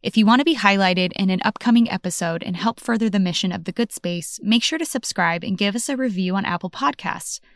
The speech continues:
so I can then highlight your review in an upcoming episode. It only takes a minute.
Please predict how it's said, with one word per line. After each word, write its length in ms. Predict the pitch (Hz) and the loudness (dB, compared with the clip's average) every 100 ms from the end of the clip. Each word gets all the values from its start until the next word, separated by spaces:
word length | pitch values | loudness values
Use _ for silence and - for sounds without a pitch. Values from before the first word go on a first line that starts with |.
| _ - | _ -10
so 120 | - | 0
I 160 | 160 262 | 2 2
can 180 | 247 208 | 2 2
then 140 | 196 | 2
highlight 380 | 180 185 175 - | 0 -2 -4 -4
your 300 | 185 208 269 | -2 0 0
review 460 | 226 165 170 165 | 0 -2 -6 -6
in 160 | - 190 | -4 -4
an 80 | 180 | -2
upcoming 500 | - - - 175 175 | -4 -6 -6 -6 -4
episode. 520 | 190 196 - 156 156 - _ _ _ - | -4 -6 -6 -6 -8 -12 _ _ _ -2
It 120 | 226 | 2
only 240 | 233 240 233 | 6 6 4
takes 260 | 208 - | 2 -2
a 40 | 175 | -2
minute. 280 | 165 165 | -2 -6